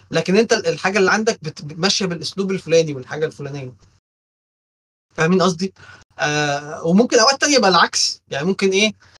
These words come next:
زي، زي أحمد حلمي كده في، في فيلم، في الفيلم بتاع بلبل حيران ساعة ما، آه، كانت بتعمل اللوجو بتاع الكافيه. ف-، فأول، أول، أول فيدباك هو قاله إيه؟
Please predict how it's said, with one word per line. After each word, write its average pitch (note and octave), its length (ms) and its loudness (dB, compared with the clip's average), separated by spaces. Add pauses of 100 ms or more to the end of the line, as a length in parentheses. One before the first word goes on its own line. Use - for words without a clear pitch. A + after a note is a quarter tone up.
(120)
زي، D#3 180 0
زي E3 120 2
أحمد F#3 220 -2
حلمي F#3 240 -2
كده E3 180 -6
في، C3 720 -8 (760)
في C#3+ 100 -8
فيلم، F3 320 0 (760)
في - 100 -14
الفيلم F3+ 320 0
بتاع E3+ 200 2
بلبل E3+ 300 -2
حيران E3 240 2
ساعة D#3 220 -4
ما، E3 100 -2 (1300)
آه، D#3 220 0
كانت D3+ 260 -4
بتعمل F#3+ 280 2
اللوجو F#3+ 240 0
بتاع E3 160 0
الكافيه. E3 440 -2 (720)
ف-، - 80 -4
فأول، G#3 680 2
أول، B3 240 4
أول B3 300 2
فيدباك A3+ 380 -2
هو G3+ 100 -2
قاله G#3 180 0
إيه؟ F#3 200 2